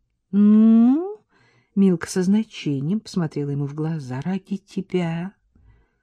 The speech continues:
для тебя, Сенечка, я готова на всё". Арсений усмехнулся в ответ на её призывный взгляд. "Если нет любви,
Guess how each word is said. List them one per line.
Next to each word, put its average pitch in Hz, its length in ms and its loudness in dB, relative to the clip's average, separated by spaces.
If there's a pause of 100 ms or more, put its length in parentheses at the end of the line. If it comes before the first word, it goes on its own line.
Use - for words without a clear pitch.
(220)
для 180 320 0
тебя, 180 340 -4
Сенечка, 175 800 -6 (800)
я 185 180 -4
готова 185 400 -4
на 208 180 -2
всё". 151 600 -8 (1120)
Арсений 190 420 0
усмехнулся 202 720 -2
в 143 60 -4
ответ 131 420 -8
на 147 60 -6
её 139 180 -4
призывный 139 540 -4
взгляд. 156 580 -6 (1400)
"Если 170 960 0 (600)
нет 135 420 -6
любви, 135 560 -2